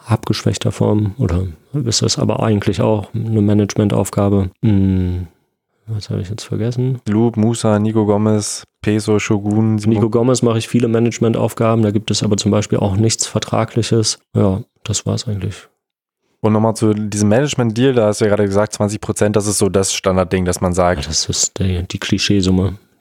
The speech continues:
Speaker 1: die, äh, man immer in den Raum wirft.
Speaker 2: Also das heißt, wenn, wenn ich jetzt zu jemandem gehe, der sagt, ich will dreißig Prozent, dann sollte diese Person schon extrem erfahren und gut sein, ansonsten ist es ein bisschen viel?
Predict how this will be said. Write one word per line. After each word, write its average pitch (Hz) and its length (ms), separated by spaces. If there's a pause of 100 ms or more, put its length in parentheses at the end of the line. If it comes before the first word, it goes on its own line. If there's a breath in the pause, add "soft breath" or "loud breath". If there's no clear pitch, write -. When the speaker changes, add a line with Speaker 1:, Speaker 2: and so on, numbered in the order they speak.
Speaker 1:
die, 92 160
äh, 90 100 (540)
man 98 180
immer 101 240
in 95 60
den 98 140
Raum 95 260
wirft. 98 260 (540)
Speaker 2:
Also 104 180
das 98 160
heißt, 98 340
wenn, 95 300
wenn 92 140
ich 87 80
jetzt 98 180
zu 101 80
jemandem 92 280
gehe, 95 240
der 90 120
sagt, 92 220
ich - 120
will 98 80
dreißig 92 360
Prozent, 92 460 (320 loud breath)
dann 92 440
sollte 92 280
diese 92 180
Person 95 320
schon 95 120
extrem 95 380
erfahren 90 460
und 87 220
gut 107 260
sein, 101 220
ansonsten 92 600
ist - 160
es 95 140
ein 95 60
bisschen 95 200
viel? 135 340